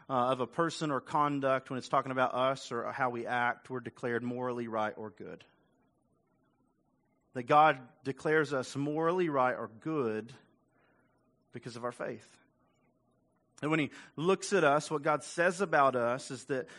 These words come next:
for those of us that know him, is, is we are good.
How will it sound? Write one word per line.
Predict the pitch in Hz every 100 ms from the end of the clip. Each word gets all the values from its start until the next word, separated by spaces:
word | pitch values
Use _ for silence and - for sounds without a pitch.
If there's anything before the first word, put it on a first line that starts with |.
| - _ _
for | 147
those | 147 131
of | 139
us | 139
that | 139
know | 131 139 180
him, | 160 127 131
is, | 135 123
is | 123 123
we | 131
are | 143
good. | 131 123 165 135 107